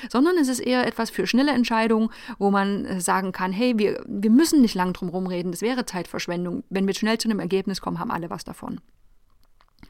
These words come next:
Zweite Einschränkung, je größer die Gruppe ist, desto schwieriger wird es natürlich, den Zeitrahmen einzuhalten.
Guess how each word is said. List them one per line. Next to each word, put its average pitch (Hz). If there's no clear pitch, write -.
Zweite 269
Einschränkung, 247
je 220
größer 277
die 233
Gruppe 269
ist, 233
desto 208
schwieriger 202
wird 185
es 208
natürlich, 190
den 175
Zeitrahmen 180
einzuhalten. 214